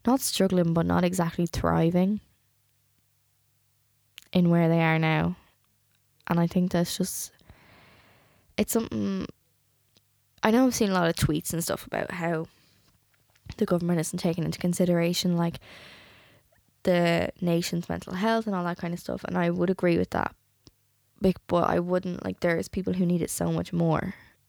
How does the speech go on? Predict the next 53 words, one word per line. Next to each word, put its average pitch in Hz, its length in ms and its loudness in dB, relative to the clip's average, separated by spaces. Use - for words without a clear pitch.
and 185 120 2
need 175 200 2
so 175 280 0
many 165 160 0
more 170 240 -2
services - 800 -6
than, 170 160 0
like, 165 220 2
I 165 160 0
ever 151 240 0
would. 151 260 -2
Like, 175 180 -6
I 175 160 2
think 175 260 -2
I 156 200 -2
not 208 240 0
solved 165 640 0
my 160 160 2
own 156 120 2
issues, 165 340 0
but, 170 160 -2
like, - 280 -2
I 185 120 2
just 175 180 -2
kinda 175 200 2
needed 170 260 2
some 160 160 -2
time 156 220 0
to - 80 -2
reflect 160 380 -2
and 160 80 0
realise 160 380 2
that - 160 0
I 170 100 4
wasn't 165 300 2
looking 160 200 0
after - 220 -4
myself, - 400 -2
and 165 80 0
I 165 80 4
need 160 240 4
to - 80 -4
look 160 140 -2
after - 220 -8
myself. 160 400 -4
Like, 165 100 -4
we 165 140 0
all 175 200 2
need 170 140 -4
to - 100 -10
look - 160 -6
after - 200 -8
ourselves. - 480 -8